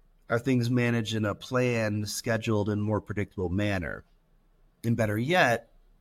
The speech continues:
are things automated when possible, then measured for improvement?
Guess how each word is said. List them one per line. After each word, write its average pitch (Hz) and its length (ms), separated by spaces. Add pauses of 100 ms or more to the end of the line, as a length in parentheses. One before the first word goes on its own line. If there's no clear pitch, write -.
(120)
are 110 100
things 110 280
automated 104 760 (760)
when 98 220
possible, 104 480
then 95 200
measured 98 420
for 92 180
improvement? 80 560